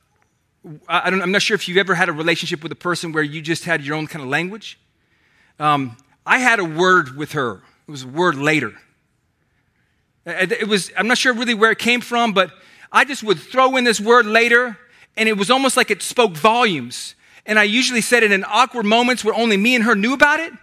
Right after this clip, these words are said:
and she would kind of laugh, and I'd laugh, but it was, it was our word, special word that was rich in relationship and meaning for both of us.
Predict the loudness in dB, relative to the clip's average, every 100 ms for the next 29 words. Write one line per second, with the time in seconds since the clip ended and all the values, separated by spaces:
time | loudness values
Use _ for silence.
0 | _ _ _ -10 -6 -6 -2 -2 0 2
1 | 4 4 0 -4 0 0 2 0 0 -2
2 | -10 -8 -4 0 2 0 -2 -4 2 4
3 | 4 4 2 2 -6 _ _ _ _ _
4 | _ -16 0 0 2 -2 0 0 0 -4
5 | -8 _ -6 -4 0 2 2 0 0 0
6 | 0 2 2 2 -2 -2 -2 -2 0 2
7 | 2 0 -8 -8 -4 -6 -6 -10 -10 -20